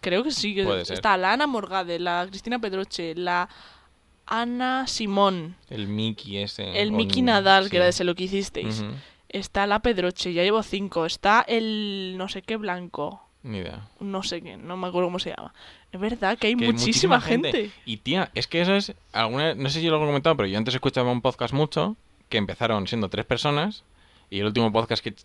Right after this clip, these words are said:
Speaker 2: que chequeé eran nueve personas, pero rollo que se había convertido en una costumbre y es como,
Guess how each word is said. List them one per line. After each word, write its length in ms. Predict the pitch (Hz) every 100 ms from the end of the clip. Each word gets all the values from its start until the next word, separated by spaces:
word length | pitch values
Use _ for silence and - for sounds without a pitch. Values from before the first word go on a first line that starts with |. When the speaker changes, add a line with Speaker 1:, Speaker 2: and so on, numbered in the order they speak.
| _
Speaker 2:
que 140 | 110
chequeé 400 | - 104 107 123 -
eran 260 | 107 107 95
nueve 280 | 98 104 113
personas, 380 | 117 131 139 143
pero 160 | 107
rollo 340 | 101 107 101 98
que 120 | 95
se 80 | 107
había 100 | 110
convertido 260 | 117 113 117
en 60 |
una 120 | 110
costumbre 460 | 104 101 127 131 104
y 60 | 101
es 60 | -
como, 280 | 110 101